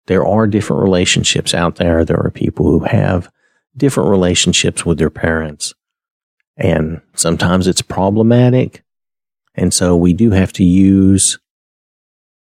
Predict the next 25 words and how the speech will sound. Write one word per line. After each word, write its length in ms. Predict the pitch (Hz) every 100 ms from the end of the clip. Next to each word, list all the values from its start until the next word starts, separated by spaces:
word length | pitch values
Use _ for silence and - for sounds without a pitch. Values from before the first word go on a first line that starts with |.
| _ _
I 80 | -
was 140 | 80 -
gonna 180 | 107
say 220 | 98 71 69
common 440 | - - 104 98
sense, 280 | - 80 -
but 100 | 98
we 220 | 117 131
do 160 | 208 202
have 180 | 135 -
to 100 | 101
use 280 | 104 101
some 240 | - 95 90 _ _ _ -
loving 840 | 101 113 123 117 113 110 107 101 _ _ _ _ _ _
sense 800 | - - - 98 85 80 - - -
and 260 | 92 87
wisdom 360 | 87 85 78 73
from 180 | - 76
God, 460 | 73 73 69 69 -
really, 440 | 71 73 73 76
to 160 | - 87
deal 340 | 90 87 85
with 140 | 78
these 320 | 67 76 71 -
relationships. 1040 | 65 67 71 - 67 - - 64 -